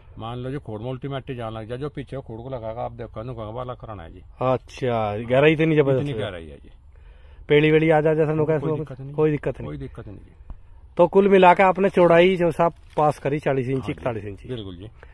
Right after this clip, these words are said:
Speaker 2: इसमें आपका बड़ा ट्रैक्टर तेरह के टायर वाला
Speaker 1: खूब
Speaker 2: किसी भी
Speaker 1: बढ़िया
Speaker 2: किसान का
Speaker 1: ट्रैक्टर।
Speaker 2: चल जाए।
Speaker 1: बयालीस इंच बा, तेरा ट्रैक्टर खूब
Speaker 2: तो
Speaker 1: बढ़िया
Speaker 2: टीलर
Speaker 1: ट्रैक्टर।
Speaker 2: से ही जुताई करो या रूटर के ब्लेड भी खोल के जैसा हमने करा था वो?
Speaker 1: ना, ना, यो नहीं करते जी।
Speaker 2: यो नहीं
Speaker 1: यो
Speaker 2: करते।
Speaker 1: नहीं करते।
Speaker 2: बस टीलर से ही
Speaker 1: टीलर
Speaker 2: बातें कर
Speaker 1: से,
Speaker 2: दो।
Speaker 1: टीलर तो बातें कर दे, हल्की, हल्की, शुरू में तो हल्की, हल्की, गहरे खोद रहे ने,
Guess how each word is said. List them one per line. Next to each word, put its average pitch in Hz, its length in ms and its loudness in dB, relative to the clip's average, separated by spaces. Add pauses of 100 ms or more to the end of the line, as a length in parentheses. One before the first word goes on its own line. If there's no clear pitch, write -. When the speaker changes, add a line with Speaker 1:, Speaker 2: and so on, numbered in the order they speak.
(120)
Speaker 2:
इसमें 160 200 4
आपका 165 200 4
बड़ा 160 200 4
ट्रैक्टर 156 300 -2
तेरह 147 280 2
के 156 100 2
टायर 143 180 0
वाला 143 180 0
Speaker 1:
खूब - 100 -2
Speaker 2:
किसी 156 60 0
भी 196 80 6
Speaker 1:
बढ़िया 196 160 4
Speaker 2:
किसान 175 120 6
का 175 40 4
Speaker 1:
ट्रैक्टर। 147 200 0
Speaker 2:
चल 117 60 -8
जाए। 170 180 2
Speaker 1:
बयालीस 190 180 -2
इंच 156 260 -6
बा, 190 80 -4
तेरा 165 260 -4
ट्रैक्टर 131 300 -10
खूब 165 160 -8
Speaker 2:
तो 214 60 6
Speaker 1:
बढ़िया 226 140 4
Speaker 2:
टीलर 233 140 8
Speaker 1:
ट्रैक्टर। 247 160 10
Speaker 2:
से 262 60 6
ही 262 60 6
जुताई 240 280 6
करो 247 200 10
या 277 120 10
रूटर 254 240 4
के 254 80 8
ब्लेड 226 320 8
भी 220 60 4
खोल 202 220 6
के 208 100 6
जैसा 190 200 6
हमने 175 240 6
करा 175 200 4
था 160 100 4
वो? 170 160 8
Speaker 1:
ना, 196 60 8
ना, 175 140 2
यो 160 160 -2
नहीं 107 100 -8
करते 85 300 -14
जी। - 160 -2
Speaker 2:
यो 175 60 8
नहीं 180 120 6
Speaker 1:
यो 165 60 6
Speaker 2:
करते। 135 140 2
Speaker 1:
नहीं 87 160 -10
करते। - 200 2
Speaker 2:
बस - 80 8
टीलर 233 280 6
से 247 100 6
ही 247 40 10
Speaker 1:
टीलर 190 120 8
Speaker 2:
बातें 185 160 6
कर 170 60 8
Speaker 1:
से, 147 60 4
Speaker 2:
दो। 135 100 2
Speaker 1:
टीलर 196 220 2
तो 196 120 0
बातें 156 240 -4
कर 156 100 -4
दे, 180 100 0
हल्की, 151 240 0
हल्की, 160 200 -6
शुरू 160 180 -8
में 175 100 -6
तो 196 80 0
हल्की, 135 180 -4
हल्की, 123 220 -8
गहरे 165 240 -4
खोद 156 220 -8
रहे 160 180 -4
ने, 196 80 -8